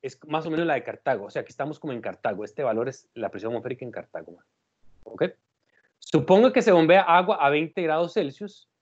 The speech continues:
y a veinte grados Celsius el, la carga de vapor es este. O sea, que todo lo conozco. De nuevo, ¿qué es lo que ando buscando? Este valor. Este valor lo conozco. ¿Cuánto vale este valor?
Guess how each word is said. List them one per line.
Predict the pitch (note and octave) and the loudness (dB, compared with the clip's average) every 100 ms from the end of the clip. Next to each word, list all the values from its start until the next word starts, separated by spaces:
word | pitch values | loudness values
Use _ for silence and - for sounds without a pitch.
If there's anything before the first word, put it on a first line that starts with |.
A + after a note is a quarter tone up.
| _ - | _ 0
y | |
a | C#3+ | 2
veinte | C#3+ D#3 G#3 | 2 0 0
grados | F#3+ G3 G3 | 0 0 0
Celsius | F#3+ G3 - _ _ | -6 -8 -16 _ _
el, | - C#3 C3+ C3+ | -6 -4 -4 -4
la | C3+ B2 B2+ - _ _ _ | 0 2 0 -10 _ _ _
carga | E3 G3+ G#3 D3 | 0 2 2 0
de | |
vapor | A#2+ G#2+ - C3+ G#3+ _ - - _ - | -2 -4 -6 -6 -6 _ -20 -20 _ -14
es | A#2+ - | -14 -14
este. | F2 _ _ | -20 _ _
O | - C#3+ | -14 -4
sea, | F3+ - | -4 -4
que | C#3+ | -12
todo | - B3+ C4+ | -8 -4 -4
lo | C4 - | -4 -6
conozco. | F#3 G#3+ A3+ A3 _ - _ _ _ _ _ _ _ | -6 -4 -6 -10 _ -20 _ _ _ _ _ _ _
De | C3 | -2
nuevo, | D#3 C#3+ F#2 - - | 2 2 0 -8 -4
¿qué | |
es | F#3 | -2
lo | G#3 | 0
que | G3+ | -2
ando | F3+ G3 | -2 -2
buscando? | G#3 G3 G3+ B2+ | -2 -2 -2 -2
Este | A#2 D3 | -4 -2
valor. | B2 F#2+ _ _ _ _ _ _ _ _ _ - - - - - - _ _ _ _ _ - _ _ - - _ _ _ _ _ _ _ _ _ - | -2 -4 _ _ _ _ _ _ _ _ _ -20 -20 -20 -20 -20 -20 _ _ _ _ _ -20 _ _ -20 -20 _ _ _ _ _ _ _ _ _ -6
Este | F3 F#3+ A3+ | 0 2 4
valor | F#3+ F3+ F#3+ | 4 6 4
lo | F#3+ F#3+ | 4 2
conozco. | E3+ A3 A#3+ - A3 | 2 2 0 -6 -10
¿Cuánto | F#3 F3+ F#3+ | -6 -6 0
vale | G3 G3 | 0 0
este | G#3+ | 2
valor? | G3+ E3 - | 2 2 -2